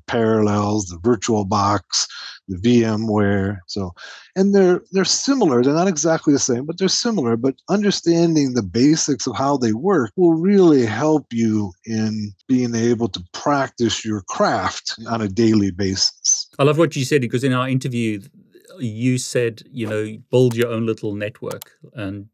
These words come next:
Speaker 2: so you don't get into trouble. Um, build something that you can test with. And yeah, so virtualization is, is, like, one of those basic skills, isn't it,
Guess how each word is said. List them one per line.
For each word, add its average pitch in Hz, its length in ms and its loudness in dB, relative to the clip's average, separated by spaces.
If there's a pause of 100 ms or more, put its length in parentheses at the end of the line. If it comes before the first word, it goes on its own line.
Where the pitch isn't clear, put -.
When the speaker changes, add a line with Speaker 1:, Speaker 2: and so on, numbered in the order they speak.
(100)
Speaker 2:
so - 140 -10
you 104 100 -8
don't 107 200 -2
get 107 160 -2
into 101 160 -10
trouble. 98 440 -10 (400)
Um, 92 200 -10
build 107 340 0 (100)
something 107 280 -8
that 95 180 -10
you 101 60 -14
can 95 140 -10
test - 260 -6
with. - 160 -14
And 101 200 -12
yeah, 101 200 -4
so 104 160 -8
virtualization 101 680 -2
is, 90 160 -14
is, 90 200 -18
like, 92 200 -14
one 95 120 -8
of 92 80 -6
those 87 160 -4
basic - 340 -14
skills, 95 360 -12
isn't 92 200 -10
it, - 180 -14